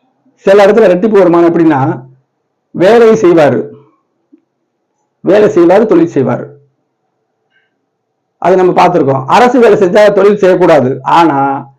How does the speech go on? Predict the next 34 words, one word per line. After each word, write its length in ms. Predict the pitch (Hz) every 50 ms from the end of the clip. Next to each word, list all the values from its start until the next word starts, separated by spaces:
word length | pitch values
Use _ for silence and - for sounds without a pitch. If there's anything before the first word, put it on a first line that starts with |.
| _ _ _ _ _ _ _ -
வேலை 320 | 180 226 262 254 233 196
வேற 200 | 170 196 226 240 240
ஒரு 140 | 226 214 -
பேர்ல, 360 | - - 196 202 202 202 220 208
இவர் 220 | 170 - 208 208 185
ஃபைனான்ஸ் 360 | - 202 202 202 190 185 180 160
ப-, 280 | 175 175 165 160 160 - 147
பினாமி 320 | 165 180 190 208 208 208 202 196
சொல்றோம்ல, 340 | 170 175 160 180 175 175
அந்த 280 | 180 175 156 160 180 180
மாதிரி 320 | 175 185 180 180 170 165 156 143 135 131 127 - - _
மனைவி 340 | - 160 165 180 190 190 180
பேர்ல, 360 | 165 - 170 160 156 175 175
யார் 220 | 165 165 160 156 151
பேர்லயோ 280 | 156 156 151 160 165
கடைய 240 | 165 165 160 160 160
ஆரம்பிச்சு 420 | 156 147 147 151 135 127 135 196 233 254 - _ _ _ _ _ _ _ _ _ _
அது 240 | - - 175 208 220
தனியா 300 | 208 214 180 185 196 180 160
ஓடிக்கிட்டு 320 | 165 165 156 156 143 139
இருக்கும். 220 | 147 175 254 269
இவர் 200 | 262 247 233 220
வேலை 220 | 202 202 208 202 180
பார்த்துட்டு 260 | 170 156 147 123 139
இருப்பாரு. 260 | 135 - - 143 139 -
ரெண்டு 240 | 170 185 196 196 349
வருமானம் 360 | 302 190 175 175 175 170 165
வருதா? 240 | 156 160 170 202 196 170 151 -
இது 220 | 190 196 190 190 175
ரெட்டிப்பு 320 | 160 160 156 170 165 165 147
வருமானம். 420 | 135 131 131 123 120 120 120 127 _ _ _ _ _ _ _ _ _ _ _ _ _ _ _ _ _ _ _ _ _ _ _ _ _ _ _ _ _ _ _ _ _ _ _ -
ஜாதகம் 720 | 147 156 165 190 220 240 247 226 226 208 196 185 175 165
நல்லா 300 | 151 156 165 180 202 202
இருந்துச்சுன்னா 420 | 185 170 160 147 135 151 156 170